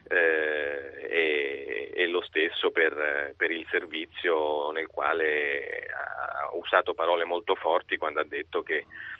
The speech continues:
eh, la curia romana deve essere al servizio dei vescovi, delle chiese locali, perché altrimenti si rischia, eh, di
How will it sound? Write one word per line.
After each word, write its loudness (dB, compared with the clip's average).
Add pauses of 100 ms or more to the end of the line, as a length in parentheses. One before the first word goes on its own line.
(200)
eh, 2
la 2
curia 2
romana 4
deve 0
essere -4
al 0
servizio -4
dei -4
vescovi, 0
delle -2
chiese 0
locali, 2
perché 0
altrimenti -4 (420)
si -2
rischia, 0
eh, -2
di -8